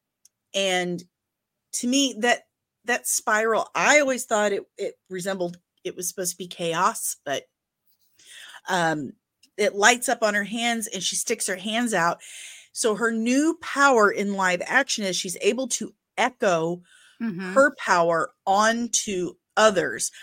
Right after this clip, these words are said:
Speaker 1: I
Speaker 2: Yeah.
Speaker 1: don't know if it's just her family or those she specifically
Speaker 2: Chooses.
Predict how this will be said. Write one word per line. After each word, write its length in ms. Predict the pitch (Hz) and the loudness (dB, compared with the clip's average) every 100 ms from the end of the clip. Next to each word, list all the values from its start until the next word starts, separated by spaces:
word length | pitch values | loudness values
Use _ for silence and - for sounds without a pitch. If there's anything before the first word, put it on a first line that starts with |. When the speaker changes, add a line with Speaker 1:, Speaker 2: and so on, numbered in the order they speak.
| - - | -10 -4
Speaker 1:
I 80 | |
Speaker 2:
Yeah. 120 | 202 180 | -4 0
Speaker 1:
don't 280 | 202 214 190 | 0 0 -2
know 160 | 214 | -2
if 140 | 226 202 | -2 -2
it's 180 | - - | -6 -6
just 380 | - 175 - - | -2 -2 -2 -4
her 120 | 220 | -6
family 560 | 226 202 226 269 302 302 - | -4 -4 -2 -2 -2 -2 4
or 380 | 202 196 190 | 6 6 2
those 540 | 180 180 185 196 214 208 | -2 -2 0 0 -4 -8
she 600 | - - 208 196 190 190 | -8 -8 -8 -10 -12 -14
specifically 720 | - - 180 175 226 220 180 | -12 -10 -6 -4 -2 -2 -4
Speaker 2:
Chooses. 140 | 196 | -6